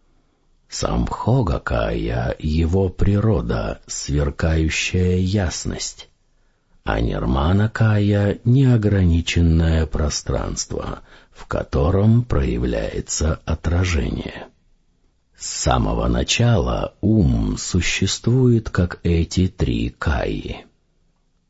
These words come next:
Если живые существа способны спонтанно распознать это, им нет необходимости практиковать формальную медитацию даже мгновение,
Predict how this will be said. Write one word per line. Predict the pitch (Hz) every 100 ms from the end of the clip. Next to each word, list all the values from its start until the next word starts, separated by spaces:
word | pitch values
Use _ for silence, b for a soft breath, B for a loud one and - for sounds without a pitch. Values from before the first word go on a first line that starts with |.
| -
Если | 57 57 - 69 69 71 -
живые | 82 76 76 76 73 71
существа | - 78 - 90 - - 67 57 50
способны | - - 78 - 127 139 85 62 60
спонтанно | - - 71 67 - 62 57 58 62
распознать | 62 - - 73 71 65 57 50 -
это, | - - - 50 - - B B -
им | 101 101 104
нет | 110 95 58 -
необходимости | 58 62 60 - 71 67 67 60 57 - 60
практиковать | 60 62 - - - 67 67 60 -
формальную | - 64 58 65 62 60 57 58 57
медитацию | 58 58 57 - 82 85 - 98 101 107
даже | 87 69 57 60 64 67
мгновение, | 62 71 71 78 85 90 76 58 53 52 -